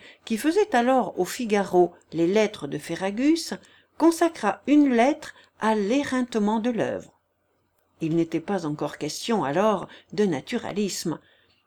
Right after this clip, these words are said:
mais Ferragus dénonça à l'indignation des honnêtes gens ce qu'il appelait la littérature putride. L'auteur obtint de monsieur de Villemessant l'autorisation de répondre à Ferragus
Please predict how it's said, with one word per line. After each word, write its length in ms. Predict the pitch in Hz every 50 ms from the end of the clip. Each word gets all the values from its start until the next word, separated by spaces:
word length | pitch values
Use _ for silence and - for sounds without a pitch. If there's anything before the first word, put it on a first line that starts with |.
| _ _ _ _ -
mais 180 | 226 247 240 226
Ferragus 720 | 233 - - 339 320 - 277 262 208 170 175 165 160 -
dénonça 720 | 170 185 254 320 311 302 294 277 - - - 170 123 - -
à 140 | - 131 143
l'indignation 800 | 156 196 277 320 294 214 202 190 185 185 185 175 180 - 180 233
des 240 | 180 151 147 147 151
honnêtes 320 | 147 151 175 190 190 190
gens 300 | 185 196 240 294 302 277 - - - - _ _ _ _
ce 160 | - - - 302
qu'il 240 | 302 - 320 320
appelait 640 | 359 339 330 - 247 247 247 277 294 302 285 - - _ _ _ _ _ _ _ -
la 240 | 220 220 208 196 190
littérature 1040 | 196 196 208 247 269 - - 320 311 302 294 262 254 - - 277 294 311 294 - _ _
putride. 600 | - 285 339 320 - - 208 156 139 135 - - - _ _ _ _ _ _ _ _ _ _ _ _ _ _ _ _ _ _ _ _ _ _ _ _ _ _ _ -
L'auteur 420 | 214 233 254 254 - 320 294 254 202
obtint 480 | 190 185 - - - - 160 131 - - -
de 140 | 165 175 202
monsieur 320 | 226 240 233 - - 254
de 100 | 202 170
Villemessant 720 | 170 165 170 196 185 165 147 131 135 - - - 214 208 - _ _ - - - - _ -
l'autorisation 880 | - 226 294 302 302 240 220 226 254 220 - 139 139 - - - 151 131
de 120 | 127 156
répondre 480 | 151 - 190 180 - 226 214 196 180 175
à 60 | 175
Ferragus 800 | - - 240 214 - 175 170 165 185 214 233 254 240 - - -